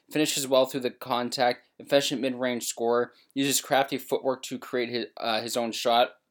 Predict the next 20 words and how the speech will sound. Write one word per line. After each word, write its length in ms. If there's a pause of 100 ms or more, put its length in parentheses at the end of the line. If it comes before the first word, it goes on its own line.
(280)
Great 200
passer 320
for 160
his 120
size, 300
solid 220
ball 180
handling 340
skills 380
allow 240
him 160
to, 320
uh, 240
iterate 480
fast 340
breaks 320
or 120
pick 160
and 100
roll. 180